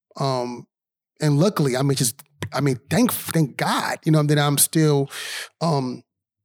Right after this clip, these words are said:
I was still able to make money and I'm still bankable and, you know, still, you know, I,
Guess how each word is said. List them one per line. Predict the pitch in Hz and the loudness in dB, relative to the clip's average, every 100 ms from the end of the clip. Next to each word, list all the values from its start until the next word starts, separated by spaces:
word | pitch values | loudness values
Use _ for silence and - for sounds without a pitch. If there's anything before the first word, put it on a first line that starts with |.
| _ _ - - | _ _ -16 -4
I | 156 | 0
was | 147 | 0
still | 180 160 | 0 0
able | 147 | 0
to | 139 | -2
make | 139 170 | -2 -2
money | 147 156 170 165 | -2 0 2 2
and | |
I'm | 135 | 2
still | - - 147 131 | 0 0 0 2
bankable | 147 156 147 143 143 151 | 0 0 -2 -2 -2 -2
and, | 123 127 - | -4 -8 -4
you | 147 | -4
know, | 131 | -2
still, | 127 156 139 131 - | -4 -2 -2 -2 -2
you | |
know, | 143 | -2
I, | 131 | -2